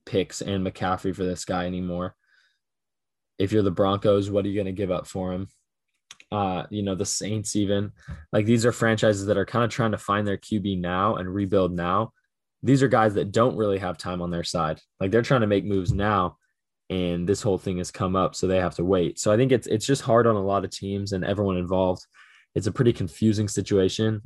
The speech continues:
Um, and if we thought we were confused on where Deshaun Watson was gonna end up before this whole thing,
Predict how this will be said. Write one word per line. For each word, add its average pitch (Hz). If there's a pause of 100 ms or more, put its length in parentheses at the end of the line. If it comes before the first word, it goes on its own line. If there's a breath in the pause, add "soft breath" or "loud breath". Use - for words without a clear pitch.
Um, 92 (1400)
and 110
if 107
we 139
thought 127
we 120
were 113
confused 110
on 101
where 101
Deshaun 98
Watson 98
was 98
gonna 90
end 98
up 85
before 107
this 113
whole 110
thing, 107